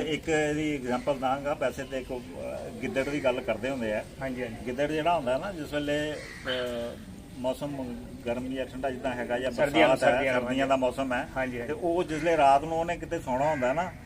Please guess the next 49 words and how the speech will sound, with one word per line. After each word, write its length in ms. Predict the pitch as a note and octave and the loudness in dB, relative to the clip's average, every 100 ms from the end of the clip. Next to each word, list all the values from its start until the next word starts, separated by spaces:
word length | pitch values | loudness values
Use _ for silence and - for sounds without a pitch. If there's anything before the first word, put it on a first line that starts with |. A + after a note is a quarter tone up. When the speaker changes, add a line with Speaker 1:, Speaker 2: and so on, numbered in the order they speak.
| - - | -12 -6
Speaker 1:
ਤੇ 60 | |
ਉਹ 260 | F3+ F#3+ F#3+ | 0 2 4
ਲੱਗਦਾ 320 | D#3 C#3 E3+ | 4 6 4
ਉਹਨੂੰ 220 | F3+ F#3+ | 4 2
ਵੀ 100 | G3+ | 0
ਮੈਂ 280 | F3+ C#3+ D3+ | 2 2 2
ਨਾ 180 | F#3 F#3+ | 2 -2
ਸਵ-, 420 | - C#3+ D3 C#3 B2+ | -2 -6 -4 -4 -4
ਸਵੇਰ 240 | C3+ C#3+ | 0 2
ਨੂੰ 160 | D#3 E3+ | 2 0
ਤੇ 80 | F3+ | 2
ਘਰ 240 | F3+ C3 | 4 2
ਬਣਾ 260 | A2+ C3+ C#3+ | 4 4 4
ਕੇ 120 | D#3+ | 2
ਬੜਾ 180 | D3 D#3 | 0 0
ਵਧੀਆ 300 | D3+ F#3 G3+ | 0 -2 0
ਬਣਾ 220 | D3+ C#3 | 2 0
ਕੇ 120 | C#3+ | 2
ਰਵਾਂਗਾ। 420 | B2 C#3+ B2+ G2 - | 2 2 0 -4 -6
Speaker 2:
ਰਵਾਂਗਾ। 420 | A#2+ A#2 G#2+ - | -8 -8 -12 -6
Speaker 1:
ਪਰ 120 | D3+ | -4
ਜਿੱਦਾਂ 220 | D3 E3 | 2 4
ਹੀ 60 | G3 | 4
ਧੁੱਪ 220 | F#3+ D3 | 2 0
ਚੜ੍ਹਦੀ 420 | C#3+ D3+ F3+ G3+ | 0 0 0 4
ਆ, 140 | F3+ C#3+ | 4 4
ਉਹ 180 | E3 | 0
ਕਹਿੰਦਾ 280 | E3 E3+ G#3 B2+ | 2 6 6 4
ਜ਼ਰੂਰਤ 400 | A2+ B2+ C#3 C#3+ | -2 -4 -4 -2
ਹੀ 60 | F3+ | -2
ਨਹੀਂ 140 | F3+ | 0
ਹੈ 60 | E3+ | -2
ਇਹਦੀ। 100 | E3 | -2
Speaker 2:
ਜ਼ਰੂਰਤ 260 | D3 C#3+ | -4 -4
ਹੀ 80 | C#3+ | -4
ਨਹੀਂ। 120 | B2+ | -2
Speaker 1:
ਇਹ 60 | D3 | 0
ਤਾਂ 100 | D#3+ | 0
ਮੌਸਮ 300 | B2+ C#3+ F3+ | 2 2 0
ਹੀ 60 | F#3 | 2
ਬੜਾ 180 | E3 | 2
ਵਧੀਆ। 340 | D#3+ D#3+ F3 D3+ - - - - - - | 2 0 -4 -6 -10 -14 -14 -14 -6 0
ਸਾਡਾ 360 | C3+ _ - | 0 _ -6
ਉਹੀ 120 | D3 | -2
ਹਿਸਾਬ 240 | F#3 D#3 B2 | 0 2 2
ਹੋ 140 | A#2+ | 0
ਗਿਆ 160 | G#2 A2 | 0 -2
ਹੋਇਆ। 240 | F#2+ E2+ - - - - - C#3 | -2 -6 -10 -16 -16 -16 -4 -2
ਅਸੀਂ 300 | E3 G3+ | 0 -2